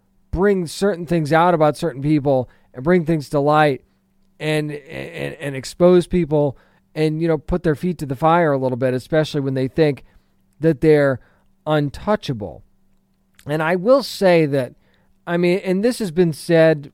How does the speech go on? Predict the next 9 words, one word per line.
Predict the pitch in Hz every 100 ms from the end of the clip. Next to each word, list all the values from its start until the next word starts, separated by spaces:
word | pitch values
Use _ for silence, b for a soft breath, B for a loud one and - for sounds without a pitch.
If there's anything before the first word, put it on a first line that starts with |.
| _
plenty | - 151 160 156 190 202 196 _ _ -
if | 143
you | 170
<laughs> | 160
read | 151 190
reviews | 156 143 151 165 175 - _ _ _
or | 135
see | 143 175
reviews | 170 151 160 165 170